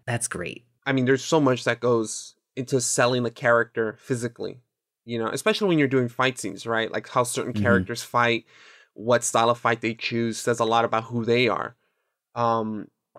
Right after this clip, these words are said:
Speaker 2: and, like, Rama using, like, Salat kinda speaks to who he is.
Speaker 1: Salat?
Speaker 2: Salat. Uh, yeah, I s-, did I, I said it wrong. Salat, right?
Speaker 1: Yeah. Pencak Salat.
Speaker 2: Yeah, they, they were talking about how, like, Jaka leans a bit more in jujitsu.
Speaker 1: Judo.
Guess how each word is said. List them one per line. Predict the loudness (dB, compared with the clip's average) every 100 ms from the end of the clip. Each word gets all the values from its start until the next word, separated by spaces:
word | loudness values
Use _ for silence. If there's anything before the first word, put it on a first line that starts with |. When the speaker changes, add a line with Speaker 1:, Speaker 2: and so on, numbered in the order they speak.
| -20 -20 -16 -4
Speaker 2:
and, | 0 2 0 -2 -2
like, | -2 -2
Rama | 2 4 4 4
using, | 2 0 -2
like, | -4 -4
Salat | -2 0 4 6 4 2 -4
kinda | -4 -2
speaks | -4 -6 -8
to | -6 -6
who | -2 -4
he | 0 2
is. | 6 6 6 2 -4 -2
Speaker 1:
Salat? | 2 2 2 0 -8 _
Speaker 2:
Salat. | -6 2 4 4 2
Uh, | 0 2
yeah, | 4 4 4
I |
s-, | 0 -4 -4
did | 2
I, | 2
I | 2 0
said | 2 0
it |
wrong. | 2 0 0
Salat, | -2 2 2 2
right? | 2 0 0
Speaker 1:
Yeah. | -8 _ _ _
Pencak | 4 4 4 2
Salat. | 2 2 2 0 -8 _ _ _ _
Speaker 2:
Yeah, | 2 2 2
they, | 0 0
they | 2 0
were | 2
talking | 0 0
about | 2 2
how, | 2 4 6 6 4 -2 _ _ _
like, | 2 2 2
Jaka | 2 4 4 6 6
leans | 6 4 4
a |
bit | 4 4
more | 4 4
in | 2
jujitsu. | 0 0 0 -4 -10 -16 _ -2
Speaker 1:
Judo. | 2 4 2